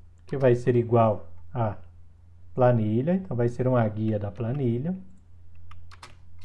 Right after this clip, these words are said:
Ctrl V, ponto get sheet by name, pra cha-, pra saber qual a planilha que a gente vai estar trabalhando. Get sheet by name. Fecho com ponto e vírgula, no lugar do name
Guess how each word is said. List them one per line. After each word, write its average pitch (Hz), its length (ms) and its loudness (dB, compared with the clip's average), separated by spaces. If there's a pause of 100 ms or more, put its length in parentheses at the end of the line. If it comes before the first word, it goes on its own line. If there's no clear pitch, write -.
(260)
Ctrl 120 500 -4
V, 113 460 0 (280)
ponto 175 400 4
get 160 280 6
sheet 151 240 -2
by 160 180 6
name, 165 320 4 (420)
pra 139 160 2
cha-, 165 300 2 (160)
pra 139 160 2
saber 143 640 2 (840)
qual 151 600 6
a 151 120 -4
planilha 131 680 2
que 156 140 -2
a 151 80 -2
gente 156 200 -6
vai 127 220 2
estar 127 480 -4 (300)
trabalhando. 127 720 2
Get 123 260 0
sheet 123 300 -6
by 143 160 -4
name. 127 280 -2 (460)
Fecho 151 320 2
com 135 100 -4
ponto 123 320 -4
e 147 60 -6
vírgula, 185 480 6
no 175 100 2
lugar 151 280 -2
do 151 100 -2
name 143 380 -2